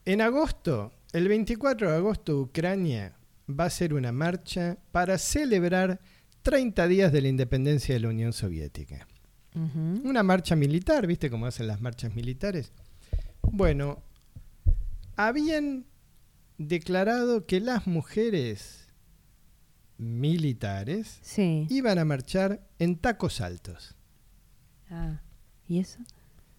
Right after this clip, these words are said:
Speaker 1: Bueno, ¿y eso? Es-, eso es lo que pasó y saltó un montón de movimientos feministas, de derechos humanos, de igualdad de los derechos, con toda razón del mundo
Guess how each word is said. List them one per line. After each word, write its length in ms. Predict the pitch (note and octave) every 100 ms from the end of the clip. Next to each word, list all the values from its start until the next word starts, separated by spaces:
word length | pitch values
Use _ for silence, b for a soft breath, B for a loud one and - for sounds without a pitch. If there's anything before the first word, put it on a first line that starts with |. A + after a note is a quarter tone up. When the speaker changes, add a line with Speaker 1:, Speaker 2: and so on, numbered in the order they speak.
| b - _ _
Speaker 1:
Bueno, 260 | A2 D2 - _ - _ _ _ _ _
¿y 180 | A2 A#2
eso? 360 | C#3+ - F3+ F#3+ - _ _ - -
Es-, 520 | A2 G#2 - - -
eso 340 | - A#2 A#2 D3
es 180 | C#3 D3+
lo 140 | D#3
que 140 | B2+ A2+
pasó 640 | - A#2 - C3 F#3 C4+ B B B B B B _
y 120 | B2+
saltó 680 | - C3 B2 E3 F3 G#3 - -
un 220 | - C#3+ C#3
montón 580 | B2+ A#2+ D#3 D3+ D#3+
de 360 | C#3 D3 C#3+ D3
movimientos 880 | B2+ A#2+ B2+ C3+ D#3 D#3 C#3+ B2+ B2+
feministas, 920 | - B2+ C#3 D#3 D#3 C#3+ B2+ - B2+
de 120 | A#2 A#2+
derechos 520 | B2 B2 A#2+ B2+ C#3+
humanos, 880 | D3 E3+ D#3+ D3+ C#3+ C#3 C3 B2+ B2+ B B B
de 160 | B2 B2
igualdad 420 | A#2+ A#2+ A#2+ B2+
de 80 | B2
los 160 | B2
derechos, 500 | B2 D3+ E3+ F3+ -
con 200 | - G3+
toda 220 | F#3+ G4 C3
razón 380 | G2+ F#2 B2+
del 120 | E2+ F2+
mundo 640 | A3+ D#3+ C3+ C3 G3+ B3